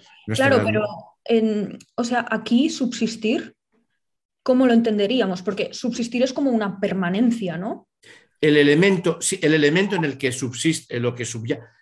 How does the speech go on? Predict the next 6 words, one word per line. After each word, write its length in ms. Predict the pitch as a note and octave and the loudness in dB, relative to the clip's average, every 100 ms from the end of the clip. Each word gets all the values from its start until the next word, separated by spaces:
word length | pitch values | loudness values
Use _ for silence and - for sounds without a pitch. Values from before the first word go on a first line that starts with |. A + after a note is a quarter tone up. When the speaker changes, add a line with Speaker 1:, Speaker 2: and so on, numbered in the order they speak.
| - | -4
Speaker 1:
el, 280 | D3+ D3 | -2 -2
claro, 420 | - D#3+ C3 - _ _ _ _ - | -2 0 0 -4 _ _ _ _ -6
el 120 | B2 | -4
subsistere 680 | - C3 - E3+ E3 F3 G3+ | -2 -4 0 0 0 -2 -2
sería 400 | E3 C3+ D3 D3+ | -2 0 -2 -2
como 460 | C#3+ B2+ B2 B2 | -2 -2 -4 -8